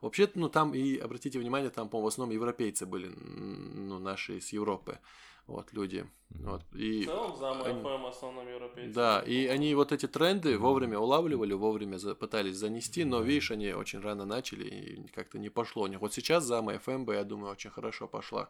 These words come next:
Speaker 3: Да,
Speaker 2: Да.
Speaker 3: согласен.
Speaker 1: Вот, больше кто ещё у нас подкасты делает? А, пытались вроде К В Нщики делать, но чё-то у них вообще не зашло, <laughs> ну, и что и не
Speaker 3: Ну,
Speaker 1: странно,
Speaker 3: они, они,
Speaker 1: конечно.
Speaker 3: а, они пытались сделать подкасты на уровне вот этого, который мы с тобой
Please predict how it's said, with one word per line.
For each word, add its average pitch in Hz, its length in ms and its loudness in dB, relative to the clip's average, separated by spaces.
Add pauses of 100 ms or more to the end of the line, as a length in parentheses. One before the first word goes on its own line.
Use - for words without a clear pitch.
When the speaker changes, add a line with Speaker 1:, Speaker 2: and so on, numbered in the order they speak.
(320)
Speaker 3:
Да, 135 420 -6
Speaker 2:
Да. 87 260 -6
Speaker 3:
согласен. - 80 -16
Speaker 1:
Вот, 131 360 2
больше 160 480 4
кто 175 240 2
ещё 139 280 6
у 110 40 2
нас 101 280 0
подкасты 95 880 -4
делает? 92 500 -4 (480)
А, 95 280 -10
пытались 139 420 2
вроде 117 160 -2
К - 80 -2
В 110 80 2
Нщики 160 340 0
делать, 160 360 4
но 127 140 -2
чё-то 117 240 -4
у 110 40 0
них 107 180 -4
вообще 107 240 -4
не 101 120 -4
зашло, 101 380 -2
<laughs> 101 100 -8
ну, 117 80 -4
и 104 60 -6
что - 240 -2
и 90 80 0
не 98 100 -2
Speaker 3:
Ну, 185 40 0
Speaker 1:
странно, 190 240 2 (160)
Speaker 3:
они, 175 140 6
они, - 20 4
Speaker 1:
конечно. 196 300 -2
Speaker 3:
а, 143 200 -10 (540)
они 196 260 0
пытались 170 540 -2
сделать 143 320 -6
подкасты 147 580 -6
на 120 160 -12
уровне 127 600 -8
вот 120 240 -14
этого, 127 380 -16
который 123 360 -18
мы 120 80 -20
с - 60 -20
тобой 120 200 -18